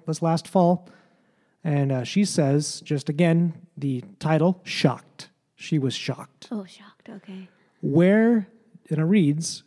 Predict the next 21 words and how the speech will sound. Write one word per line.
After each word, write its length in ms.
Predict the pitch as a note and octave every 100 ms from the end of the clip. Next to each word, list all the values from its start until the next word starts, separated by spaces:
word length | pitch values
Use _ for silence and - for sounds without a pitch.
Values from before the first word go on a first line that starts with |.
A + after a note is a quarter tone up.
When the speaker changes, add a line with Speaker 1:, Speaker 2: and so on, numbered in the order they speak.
| _ _ _ _
Speaker 1:
"Where 480 | C#3 F#3 G3+ A3+ A3+
do 220 | D#3 D3
I 160 | D3 E3+
start?" 720 | - - B2+ - - - - _ _ _ -
When 200 | D3+ D#3+
we 120 | D#3+
got 360 | C#3+ F#3+ A#3 -
to 60 |
the 80 | D#3+
park, 420 | - D3 D3 C#3
we 120 | D#3 F3+
were 120 | C#3
so 360 | - - D#3+ E3
excited 560 | F3+ - G3+ G3+ C3+
as 180 | B2+ B2+
this 200 | F3+ -
is 60 | F#3+
one 180 | D#3 E3
of 200 | D#3 C3 -
our 140 | D3
early 560 | - F3 F3+ E3+ D#3+